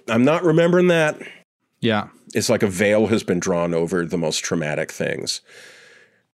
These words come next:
Speaker 2: It's not a believer's assertion of the reality of the supernatural. It's more of an affirmation of the weird liminal zone where things that we call supernatural take place.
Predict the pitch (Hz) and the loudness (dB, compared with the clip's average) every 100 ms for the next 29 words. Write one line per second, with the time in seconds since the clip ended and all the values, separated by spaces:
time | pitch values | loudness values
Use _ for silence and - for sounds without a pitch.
0 | _ _ - 131 - 196 190 139 139 160 | _ _ -6 -4 0 2 2 2 4 4
1 | 175 147 143 131 135 - 131 143 - 117 | 4 4 2 2 0 2 2 2 2 2
2 | 110 107 110 113 117 120 127 113 101 107 | 2 0 0 2 2 2 2 2 0 -2
3 | - 117 110 117 127 - 101 90 92 117 | -2 -2 -2 0 0 -2 -6 -6 -6 -4
4 | - 131 147 151 139 117 117 110 117 123 | -2 2 2 2 0 0 -2 -2 -2 -2
5 | 131 131 113 123 - 120 107 104 104 107 | 0 0 2 2 0 0 0 -2 -2 -2
6 | 104 104 117 123 117 120 123 120 113 117 | -2 -2 0 0 0 0 0 0 -2 -2
7 | 107 101 98 98 104 - 123 107 104 - | -2 -2 -4 -2 -2 -2 -2 0 -2 -4
8 | - - - - - 110 110 110 110 107 | -8 -12 -20 -20 -8 -4 -2 0 0 0
9 | - 110 104 98 104 - 98 90 - 95 | -2 -2 -2 -2 -4 -4 -6 -6 -6 -8
10 | - 110 95 87 - | -8 -6 -6 -6 -10